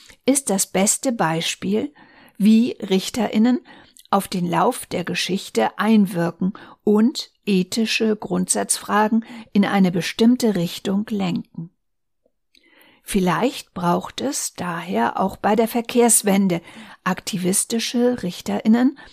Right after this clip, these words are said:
die veränderte Verhältnisse anerkennen und alte Urteile revidieren,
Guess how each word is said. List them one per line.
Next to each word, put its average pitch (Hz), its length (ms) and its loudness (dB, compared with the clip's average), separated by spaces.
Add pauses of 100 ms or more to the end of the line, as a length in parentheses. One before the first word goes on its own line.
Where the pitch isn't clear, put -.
(360)
die 208 100 0
veränderte 254 680 2
Verhältnisse 180 880 -2
anerkennen 196 640 0 (380)
und 254 340 2 (120)
alte 226 540 0
Urteile 190 800 -2
revidieren, 214 760 4